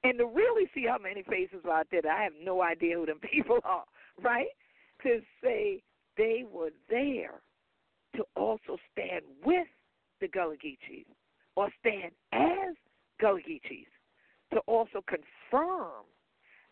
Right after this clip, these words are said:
that this ceremony is valid, that this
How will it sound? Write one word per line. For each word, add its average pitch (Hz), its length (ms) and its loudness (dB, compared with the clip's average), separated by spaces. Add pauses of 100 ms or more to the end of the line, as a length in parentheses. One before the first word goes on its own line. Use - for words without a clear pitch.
that 190 260 2
this 208 140 2 (240)
ceremony 240 800 0
is 165 100 -4 (140)
valid, 170 420 0 (720)
that 185 220 4
this 170 120 -2